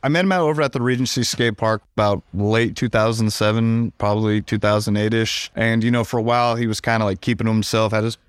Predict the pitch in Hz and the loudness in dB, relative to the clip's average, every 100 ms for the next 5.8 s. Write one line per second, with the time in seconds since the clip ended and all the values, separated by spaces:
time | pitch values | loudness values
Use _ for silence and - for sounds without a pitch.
0 | _ - 117 110 107 110 113 110 110 110 | _ -2 -2 0 0 0 0 0 0 0
1 | 110 110 107 107 113 101 - 110 107 101 | 2 2 0 -2 -2 -2 -2 0 0 -2
2 | - - _ - 135 120 - 123 - 117 | -8 -20 _ -2 -2 -2 -2 -2 -2 -2
3 | 120 117 113 113 - 110 98 113 110 113 | 0 0 0 -2 -4 -6 -2 -2 0 0
4 | 113 101 110 107 107 101 104 107 104 107 | -2 -2 -2 0 0 0 0 -2 -2 -2
5 | 110 110 104 101 104 98 98 | 0 2 0 0 0 -2 -4